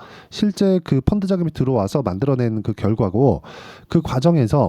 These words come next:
올라가는 상황에서 이런 거래가 터졌다는 점. 모든 종목들이 올라가는 상황에서 이런 거래가 터지고 고가 돌파를 한다면 이쪽 구간이 매집 구간이 됩니다.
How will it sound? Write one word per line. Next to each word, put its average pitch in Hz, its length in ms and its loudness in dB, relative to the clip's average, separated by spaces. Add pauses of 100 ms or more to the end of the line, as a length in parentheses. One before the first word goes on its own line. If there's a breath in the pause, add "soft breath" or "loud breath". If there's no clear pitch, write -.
올라가는 180 520 2
상황에서 180 400 2
이런 117 220 0
거래가 98 280 0
터졌다는 98 460 -2
점. 87 160 -4 (540 loud breath)
모든 190 580 -4
종목들이 139 420 -2
올라가는 151 500 2
상황에서 156 440 2
이런 120 240 0
거래가 107 280 0
터지고 135 420 0
고가 120 260 0
돌파를 123 560 2
한다면 135 480 0
이쪽 123 260 -4
구간이 160 400 0 (260 loud breath)
매집 107 380 0
구간이 139 300 0
됩니다. 85 400 -4